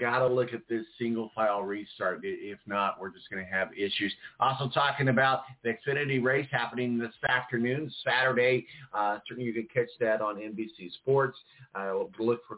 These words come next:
Kyle, uh, Bu-, Kyle Busch to be a complete dominant in that race.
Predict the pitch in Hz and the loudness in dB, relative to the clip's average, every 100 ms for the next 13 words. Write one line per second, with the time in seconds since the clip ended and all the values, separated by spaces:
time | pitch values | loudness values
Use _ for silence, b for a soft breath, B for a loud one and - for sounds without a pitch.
0 | - 113 113 113 107 b b _ 104 98 | -4 0 4 2 0 b b _ -2 -2
1 | 90 120 113 - - - 110 - 131 117 | 2 2 2 -4 -12 -12 -12 -6 -2 0
2 | 101 113 120 117 - 110 101 110 104 98 | 0 -2 -2 -6 -6 -6 -4 -4 -4 -4
3 | 98 95 - b _ - 113 139 110 107 | -2 -4 -6 b _ -10 -4 -4 -2 0
4 | 107 123 127 123 - 120 113 113 117 156 | 2 2 0 -2 -4 -4 0 2 2 0